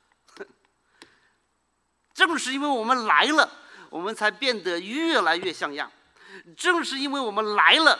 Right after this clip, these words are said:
我们从一个冷漠、没有爱的人，才变得越来越有爱。所以这是教会的一个特殊性，啊。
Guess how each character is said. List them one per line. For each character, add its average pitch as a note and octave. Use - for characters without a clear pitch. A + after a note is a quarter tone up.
我 D3+
们 F3+
从 G3+
一 A3
个 G3
冷 G3+
漠、 B3+
没 C#3+
有 B3
爱 G3+
的 D#3+
人， C#3
才 D#3+
变 G3+
得 D#3
越 F3
来 D3
越 D3
有 A#2+
爱。 B2+
所 -
以 D#3
这 F3
是 E3+
教 F#3
会 D3+
的 C3+
一 B2
个 C#3
特 -
殊 C3+
性， A#2+
啊。 G#2